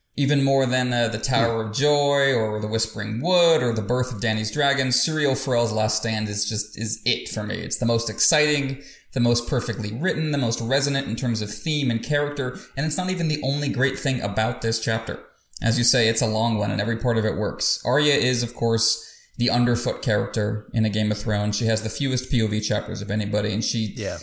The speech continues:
Speaker 1: doesn't really have a distinct arc unto herself, but everything comes together here. And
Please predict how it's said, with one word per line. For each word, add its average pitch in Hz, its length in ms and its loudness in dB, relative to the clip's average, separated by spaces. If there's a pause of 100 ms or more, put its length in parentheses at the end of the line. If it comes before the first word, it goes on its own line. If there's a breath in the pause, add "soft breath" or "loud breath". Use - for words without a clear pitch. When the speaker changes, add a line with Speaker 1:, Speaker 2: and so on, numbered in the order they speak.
(160)
Speaker 1:
doesn't 143 380 2
really 120 300 0
have 120 140 2
a 117 40 2
distinct 110 520 -2
arc 95 380 -4
unto 147 260 0
herself, 185 540 -2
but 123 260 0 (320 loud breath)
everything 156 460 0
comes 123 220 0
together 101 300 -2
here. 78 300 -4
And 107 300 -4